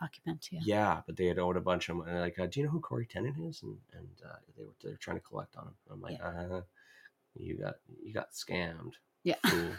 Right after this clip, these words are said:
Speaker 1: <laughs>
Speaker 2: Uh, that's not
Speaker 1: So
Speaker 2: his
Speaker 1: did
Speaker 2: real
Speaker 1: we.
Speaker 2: name. So here's his real
Speaker 1: <laughs>
Speaker 2: name, and here's this, and here's this, and this is where he lives, and everything else. So,
Speaker 1: Yeah.
Speaker 2: um, boy, oh boy, this is, uh,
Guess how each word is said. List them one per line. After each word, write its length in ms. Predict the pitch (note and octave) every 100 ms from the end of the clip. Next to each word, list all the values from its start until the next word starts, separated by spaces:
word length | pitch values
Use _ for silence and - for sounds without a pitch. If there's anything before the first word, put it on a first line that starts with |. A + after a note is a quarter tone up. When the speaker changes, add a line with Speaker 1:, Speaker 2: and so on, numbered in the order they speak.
| -
Speaker 1:
<laughs> 80 | - - - - - -
Speaker 2:
Uh, 200 | - E2+
that's 200 | F2 F2+
not 120 | G2 G2
Speaker 1:
So 80 | F#3
Speaker 2:
his 60 |
Speaker 1:
did 60 | F#2+
Speaker 2:
real 80 | F2
Speaker 1:
we. 60 |
Speaker 2:
name. 220 | D#2+ D#2+ - - F4
So 60 |
here's 200 | G2+ C3
his 160 | A#2+ A2
real 120 | G#2+
Speaker 1:
<laughs> 120 | F#2+ E2+
Speaker 2:
name, 220 | D#2+ G#2+ - -
and 100 | F#2+
here's 200 | A2+ A#2
this, 220 | F#2+ F#2 G#2+
and 80 |
here's 180 | G#2+ G2+
this, 200 | F2+ F2
and 80 | G2
this 120 | F#2+ -
is 120 | F#2+
where 160 | F2+
he 40 | E2+
lives, 280 | D#2+ D#2+ D#2+
and 100 | D#2
everything 240 | D2+ D2+
else. 260 | C#2+ D2+ -
So, 180 | E2 - _ _ _ -
Speaker 1:
Yeah. 220 | F3+ -
Speaker 2:
um, 380 | E2 D#2 D2+ D2 - _ _ _ _ _ - -
boy, 200 | G#2+ G#2
oh 100 | G2 E2+
boy, 340 | E2 D#2+ D2 E2 -
this 320 | G2 - -
is, 320 | F#2 F2 -
uh, 260 | F2 E2+